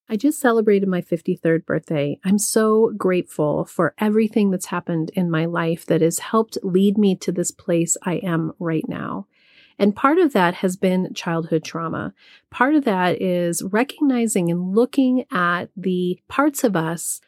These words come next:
that have experienced trauma all throughout our life, not only as children, but all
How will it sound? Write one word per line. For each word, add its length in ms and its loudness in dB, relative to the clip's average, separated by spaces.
that 280 0
have 120 0
experienced 800 2
trauma 580 -4
all 200 4
throughout 400 2
our 100 0
life, 320 -2
not 200 2
only 260 4
as 140 -2
children, 500 -4
but 260 -2
all 420 2